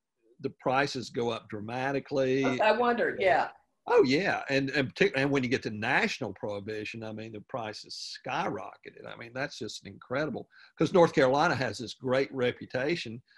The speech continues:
Speaker 1: as, you know, going back into the eighteen seventies, you know, from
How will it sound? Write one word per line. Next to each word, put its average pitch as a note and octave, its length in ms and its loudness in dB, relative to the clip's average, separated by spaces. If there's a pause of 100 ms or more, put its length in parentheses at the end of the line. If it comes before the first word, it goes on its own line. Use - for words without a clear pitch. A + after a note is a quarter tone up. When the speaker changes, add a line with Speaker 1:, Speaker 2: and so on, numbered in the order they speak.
(280)
Speaker 1:
as, B2+ 140 -6 (140)
you D#3 100 -2
know, A#2 100 0
going A2+ 340 -6 (100)
back C3 340 0
into A#2+ 380 -6
the A2 340 -6 (340)
eighteen A#2+ 360 -6
seventies, A#2+ 640 0
you A#2 100 -8
know, A2 220 -12
from A#2+ 100 -20